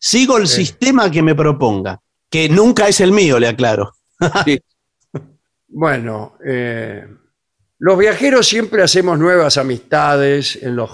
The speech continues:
Speaker 2: hostels en los que nos alojamos.
Speaker 3: Sí,
Speaker 2: Allí
Speaker 3: señor.
Speaker 2: encontramos personas de todo tipo. Y es frecuente que alguno intente estafarte,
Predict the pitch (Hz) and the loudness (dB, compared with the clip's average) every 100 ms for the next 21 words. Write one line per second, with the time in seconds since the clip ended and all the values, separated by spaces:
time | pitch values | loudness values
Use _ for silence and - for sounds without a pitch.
0 | - 151 - - 123 117 117 113 - _ | -2 -2 -2 -12 -8 -6 -6 -8 -14 _
1 | _ _ _ _ - 123 123 - 117 110 | _ _ _ _ -8 -4 -4 -6 -8 -8
2 | 110 101 95 123 120 - - - _ _ | -8 -10 -10 -6 -6 -6 -14 -20 _ _
3 | _ _ 117 110 143 214 254 175 160 139 | _ _ -8 -2 0 2 2 2 0 0
4 | 165 170 156 139 131 151 156 143 123 147 | 0 0 -2 -2 -2 0 2 2 0 0
5 | 143 120 120 110 - - - - - _ | 0 0 -6 -14 -16 -18 -16 -16 -18 _
6 | _ _ _ _ _ - 285 254 269 - | _ _ _ _ _ -4 -2 0 -2 0
7 | 247 196 160 151 156 180 185 160 127 123 | 0 0 -2 -2 -2 2 2 2 0 -2
8 | 131 147 _ _ _ _ 156 156 - 240 | -4 -6 _ _ _ _ -10 -6 -2 -2
9 | 220 214 220 196 - - _ _ _ - | -2 -4 0 0 0 -16 _ _ _ -4
10 | 247 247 190 - 262 220 117 - 104 92 | -4 0 -2 0 0 0 -2 -10 -14 -14
11 | - | -20